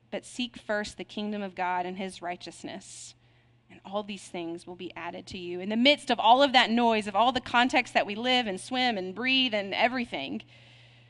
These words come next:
we have these teachings of Jesus that just run so counter to how our American world works. The passage of scripture I want to focus on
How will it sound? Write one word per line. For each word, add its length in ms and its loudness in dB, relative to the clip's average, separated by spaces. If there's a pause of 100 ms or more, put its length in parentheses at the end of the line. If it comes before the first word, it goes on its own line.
(240)
we 80 -2
have 160 2
these 160 0
teachings 420 2
of 120 -4
Jesus 580 0
that 220 2
just 480 0 (500)
run 320 2
so 300 2
counter 680 -2 (400)
to 80 -8
how 240 2
our 160 6
American 580 0
world 460 -2
works. 640 -14 (3750)
The 40 -10
passage 360 -4
of 80 -6
scripture 320 -4
I 40 2
want 160 0
to 60 -8
focus 340 -2
on 360 -4